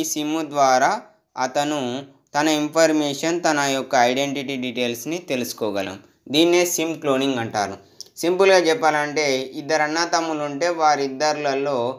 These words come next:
కొన్ని ఫేస్‌లో కానీ అన్నిట్లో చూసుకుంటే వాళ్ళిద్దరు సేమ్ ఉంటారు. వాళ్ళని గుర్తుపట్టడం కూడా మనకు తెలియదు. కానీ వాళ్ళకున్నట్టి సహజమైన genetically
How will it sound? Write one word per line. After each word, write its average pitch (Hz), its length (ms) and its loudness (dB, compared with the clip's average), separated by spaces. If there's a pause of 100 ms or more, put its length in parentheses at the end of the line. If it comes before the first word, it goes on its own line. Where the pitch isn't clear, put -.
(460)
కొన్ని 151 340 0 (540)
ఫేస్‌లో 160 520 4
కానీ 147 320 2 (280)
అన్నిట్లో 151 500 0 (220)
చూసుకుంటే 147 560 0
వాళ్ళిద్దరు 135 480 0
సేమ్ 120 320 -4
ఉంటారు. 104 320 -8 (380)
వాళ్ళని 156 280 4
గుర్తుపట్టడం 151 720 -2
కూడా 147 200 -2 (160)
మనకు 147 400 -4
తెలియదు. 107 420 -6 (320)
కానీ 165 180 4
వాళ్ళకున్నట్టి 160 800 0 (140)
సహజమైన 151 680 2 (680)
genetically 147 840 0